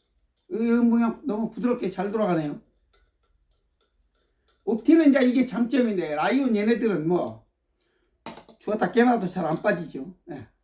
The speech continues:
자, 요거 한번 보시면 <laughs> 요 기어가 뒤에야 잘 보이나? 기어가 스크류가 됐어요. 스크류. 완전히 돌아가지고.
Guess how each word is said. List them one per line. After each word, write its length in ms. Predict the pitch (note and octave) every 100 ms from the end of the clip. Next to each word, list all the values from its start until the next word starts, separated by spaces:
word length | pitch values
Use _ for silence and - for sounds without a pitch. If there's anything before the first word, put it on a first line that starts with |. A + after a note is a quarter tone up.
| _ _ _ _
자, 360 | - - - -
요거 180 | - G3
한번 300 | G3 G#3+ F#3
보시면 760 | - F#3 - G3+ G#3 A3 - - _ _ - - -
<laughs> 1800 | G#3+ - G3 - F#3 - - - - _ - - - - - - - -
요 580 | A#3 D4+ D4 C#4+ A#3 - - C#3+ - _ _ _ _ _ _ _ _ _ _ _ _
기어가 560 | - G3+ F#3 F3+ - -
뒤에야 340 | - F3+ E3 D3
잘 220 | - D3+
보이나? 400 | C#3+ C3 B2+ D3+ _ _ _ _ _ _ _ _ _ _ _ _ _
기어가 580 | B3+ C4 B3+ F#3+ - _ _ _ _ _ _
스크류가 600 | - F4+ F4 F4+ G#4 D4+
됐어요. 280 | A#3 - E3+
스크류. 640 | D#3 E4+ - A#3+ E3 E3 _ _ _ _ _ _ _ _
완전히 680 | - F3+ A3 C#4+ D4+ C4 G#3+
돌아가지고. 720 | E3+ G#3+ F#3 E3+ D3+ D#3 D#3